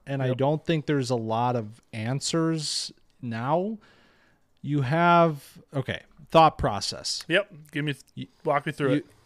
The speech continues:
Speaker 1: you have running backs that way overperformed their evals, their draft capital from last year. They're on the board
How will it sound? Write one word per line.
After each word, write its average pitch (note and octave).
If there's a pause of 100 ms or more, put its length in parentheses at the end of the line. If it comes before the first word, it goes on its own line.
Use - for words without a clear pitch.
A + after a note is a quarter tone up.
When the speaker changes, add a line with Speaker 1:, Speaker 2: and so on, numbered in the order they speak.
(160)
Speaker 1:
you C#3+
have C#3+
running D3
backs -
that A#2 (320)
way D#3 (160)
overperformed A#2+
their A2+
evals, D3 (560)
their G#2+
draft D3
capital C#3+
from B2
last A#2+
year. A2 (1500)
They're D#3
on G#3
the E3+
board C#3+